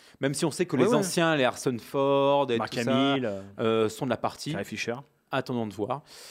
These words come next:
Speaker 2: Puis un beau
Speaker 1: Euh,
Speaker 2: casting de jeunes aussi, hein. John Boyega, euh, qui est un acteur assez prometteur, Oscar Isaac, enfin des, des bons, euh,
Speaker 1: Mhm.
Speaker 2: des bons, bons jeunes acteurs.
Speaker 1: Mhm. Après, moi, il y a un film, euh,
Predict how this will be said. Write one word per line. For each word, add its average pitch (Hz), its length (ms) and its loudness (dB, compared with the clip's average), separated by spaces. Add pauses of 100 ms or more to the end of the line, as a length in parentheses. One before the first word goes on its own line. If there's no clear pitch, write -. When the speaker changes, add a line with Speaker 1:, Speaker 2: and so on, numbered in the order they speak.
(100)
Speaker 2:
Puis 143 120 0
un - 20 4
beau 113 120 6
Speaker 1:
Euh, - 20 2
Speaker 2:
casting 202 280 0
de 156 80 0
jeunes 190 160 -2
aussi, 120 220 -10
hein. 101 80 -14 (320)
John 147 220 -2
Boyega, 143 500 0
euh, 131 60 4
qui 131 120 -6
est 120 40 -4
un 113 160 -4
acteur 120 180 -4
assez 131 160 -4
prometteur, 139 500 -6 (320)
Oscar 139 320 -4
Isaac, 139 380 -2
enfin 107 140 -8
des, 113 120 -4
des 117 120 -4
bons, 180 320 -4
euh, 135 100 -6
Speaker 1:
Mhm. 120 60 -8
Speaker 2:
des 120 100 -4
bons, 180 400 -8
bons 175 260 -8
jeunes 175 160 -4
acteurs. 120 220 -10
Speaker 1:
Mhm. 98 60 -18 (160)
Après, 156 240 0
moi, 147 120 2
il 135 40 2
y 123 60 2
a 120 60 2
un 123 120 2
film, 127 420 -6
euh, 95 340 -6